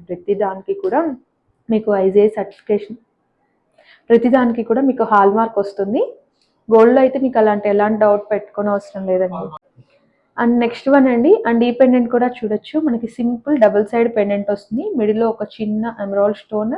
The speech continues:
సైడ్ కి మనకి త్రీ రూబీ స్టోన్స్ అండి. చాలా బాగుంది కదా. వైట్ సీజెడ్స్ వస్తాయి, వైట్ కాంబినేషన్ ఉన్నాయన్నీ కూడా సీజెడ్స్ అండి. ఇది వచ్చేటప్పటికి మనకి around ట్వెల్వ్ గ్రామ్స్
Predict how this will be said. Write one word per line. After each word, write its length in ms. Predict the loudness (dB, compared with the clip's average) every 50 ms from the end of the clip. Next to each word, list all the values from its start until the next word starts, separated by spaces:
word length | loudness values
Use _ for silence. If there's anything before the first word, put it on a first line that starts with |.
| -6 -4
సైడ్ 240 | -2 0 0 0 -2 -4
కి 60 | -6 -8 -6
మనకి 260 | -6 -6 -6 -4 -4 -6 -6 _ _ _ _ _ _ _ _ _ -2
త్రీ 120 | 2 2 2 2
రూబీ 220 | 2 0 0 -2 -4 -2
స్టోన్స్ 360 | 0 0 0 0 -2 -6 -10
అండి. 200 | -8 -4 -4 -4 -4 -4 -8 -14 -20 _ -2
చాలా 220 | 0 2 4 4 4 4
బాగుంది 280 | 2 2 0 -2 -4 -2 0
కదా. 140 | 0 0 0 0 2 2
వైట్ 240 | 4 2 2 0 -4 -4
సీజెడ్స్ 440 | -2 -2 0 0 0 -2 -2 -4 -6 -8
వస్తాయి, 320 | -6 -6 -4 -4 -2 -2 0 0 0
వైట్ 200 | 0 0 0 -2 -4
కాంబినేషన్ 460 | -2 -2 -2 -2 -4 -6 -8 -10 -12 -10
ఉన్నాయన్నీ 340 | -10 -8 -8 -10 -10 -12 -12 -10 -8
కూడా 100 | -8 -8 -6
సీజెడ్స్ 420 | -4 -4 -2 -2 -2 -2 -2 -6 -8 -6
అండి. 180 | -4 -4 -4 -4 -6 -12 _ -20 -20 -20 _ _ _ 2 6
ఇది 100 | 6 6 6
వచ్చేటప్పటికి 600 | 6 6 4 6 6 4 2 0 -2 0 0 0 2 0
మనకి 200 | 0 0 -4 0 4 4
around 240 | 6 6 4 2 0 -2 -2 0
ట్వెల్వ్ 260 | 2 2 2 2 2
గ్రామ్స్ 320 | 0 0 0 -2 -4 -6